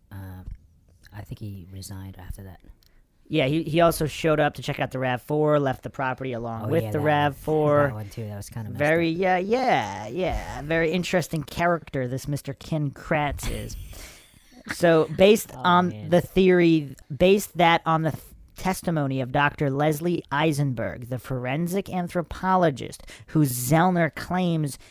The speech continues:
Speaker 2: incorrectly determined Halbach was shot in the head. Eisenberg concluded that Halbach's body was burned in Avery's fire pit from seven P M to eleven P M October thirty-first. DeHaan says Eisenberg is wrong about that,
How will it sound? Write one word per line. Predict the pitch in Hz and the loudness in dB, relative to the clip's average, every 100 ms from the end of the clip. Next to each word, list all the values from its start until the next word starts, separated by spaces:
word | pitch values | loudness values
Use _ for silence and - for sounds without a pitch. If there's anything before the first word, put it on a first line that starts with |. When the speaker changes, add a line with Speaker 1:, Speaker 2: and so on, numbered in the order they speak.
| _ _ - | _ _ 0
Speaker 2:
incorrectly | 196 202 185 - 185 185 185 185 170 | 2 2 0 0 4 8 6 6 0
determined | 151 151 - 160 156 139 | 2 0 0 0 0 -2
Halbach | 131 147 143 143 143 | 0 0 0 -2 -2
was | 131 | -4
shot | - - 143 131 - | -4 -4 0 0 -4
in | 131 | -8
the | 127 | -8
head. | 107 147 131 76 - - - - - - | -8 -6 -6 -6 -10 -18 -20 -20 -20 0
Eisenberg | 147 165 180 180 185 - | 2 2 2 4 4 4
concluded | 160 - 170 175 | -4 0 0 2
that | 151 139 | 0 0
Halbach's | 160 151 147 135 | 0 2 0 -4
body | 131 139 147 | -2 0 0
was | 139 135 117 | -2 -4 -6
burned | 110 147 165 185 | -4 0 0 0
in | 180 | -2
Avery's | 156 156 165 165 | 0 0 0 -2
fire | - 139 139 | -2 -2 -2
pit | 143 143 | -2 -4
from | - 127 | -6 -8
seven | 117 - 143 160 175 | -8 -4 -4 -4 -6
P | 214 208 | -2 -2
M | 208 196 | -2 -4
to | - | -2
eleven | 143 123 127 151 165 | -2 -2 -4 -2 -4
P | - 131 | -4 -4
M | 113 | -4
October | 117 110 - 117 | -6 -8 -8 -8
thirty-first. | 110 110 104 - 127 123 - - - - - - | -8 -10 -12 -12 -6 -6 -8 -16 -20 -20 -20 -12
DeHaan | 131 151 139 190 190 151 147 | 0 2 2 4 4 4 0
says | - 131 - | -2 -2 -2
Eisenberg | 131 135 143 143 151 151 | -4 -4 -4 -2 -2 -2
is | - 123 110 | -6 -8 -8
wrong | 110 117 117 131 | -6 -4 -2 -2
about | 127 107 104 104 | -4 -6 -8 -10
that, | - 107 104 | -10 -10 -10